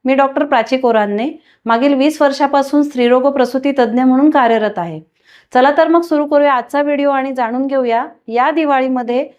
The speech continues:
गर्भवती महिलांनी घ्यायच्या विशेष आठ काळजी. दिवाळीची चाहूल लागली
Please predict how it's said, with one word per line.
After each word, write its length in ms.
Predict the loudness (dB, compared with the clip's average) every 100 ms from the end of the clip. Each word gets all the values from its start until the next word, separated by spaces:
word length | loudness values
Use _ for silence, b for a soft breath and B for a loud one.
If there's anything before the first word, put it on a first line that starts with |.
| b b -4
गर्भवती 480 | -2 -2 -2 -2 -2
महिलांनी 460 | -2 -2 -2 -2
घ्यायच्या 480 | -4 -4 -2 -2 -2 -2
विशेष 380 | -4 0 0 -2 -2
आठ 240 | -4 -4
काळजी. 360 | -4 -4 -6 -20 _ _ _ _ _ _ _ -6
दिवाळीची 540 | -2 0 0 0 -2
चाहूल 340 | 0 0 2
लागली 440 | 2 0 0 -2